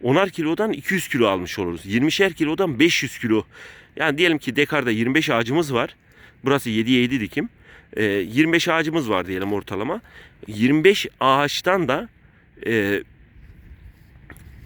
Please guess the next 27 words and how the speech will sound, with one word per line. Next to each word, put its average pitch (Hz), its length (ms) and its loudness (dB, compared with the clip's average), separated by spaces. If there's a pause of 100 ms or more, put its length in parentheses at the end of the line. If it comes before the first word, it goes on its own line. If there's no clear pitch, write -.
e, 110 40 -2 (260)
yirmi 135 420 0
beş, 175 240 2
e, 127 120 -4 (400)
yirmi 131 260 -4
beş 147 260 -2
ağaç, 113 500 -6
e, 98 220 0
şeyi 127 240 0
hesap 123 260 0
ettim 135 260 -2
de 90 100 0
bir 92 80 -2
an 90 120 -2
için 90 180 -10
kafa 95 240 -6
oraya 101 300 2
gitti. 92 380 -6 (440)
E, 104 280 2 (320)
desek 123 420 0
ki 107 220 -2
elli 131 320 2
desek, 107 380 -2
bin 147 200 4
bölü 110 180 6
elli 120 260 0
dediğimizde, 95 640 -2